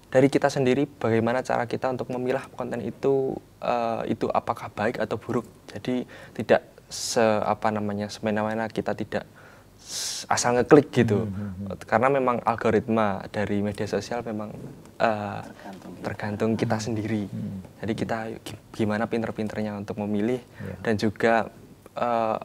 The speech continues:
Speaker 1: apa namanya, tanamkan pada diri sendiri itu,
Speaker 2: Hmm.
Speaker 1: eh, konsisten, istiqomah, terutama, eh, pemuda M T A mengikuti pengajian,
Speaker 2: Hmm.
Speaker 1: menjalin relasi dengan teman-teman yang baik, itu
Speaker 2: Hmm.
Speaker 1: memang sangat berpengaruh.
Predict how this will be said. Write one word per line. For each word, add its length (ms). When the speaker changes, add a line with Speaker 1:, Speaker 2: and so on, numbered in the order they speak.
Speaker 1:
apa 220
namanya, 240
tanamkan 400
pada 220
diri 260
sendiri 320
itu, 400
Speaker 2:
Hmm. 60
Speaker 1:
eh, 300
konsisten, 560
istiqomah, 760
terutama, 600
eh, 500
pemuda 320
M 160
T 60
A 240
mengikuti 420
pengajian, 880
Speaker 2:
Hmm. 320
Speaker 1:
menjalin 460
relasi 480
dengan 240
teman-teman 420
yang 220
baik, 320
itu 180
Speaker 2:
Hmm. 140
Speaker 1:
memang 240
sangat 240
berpengaruh. 480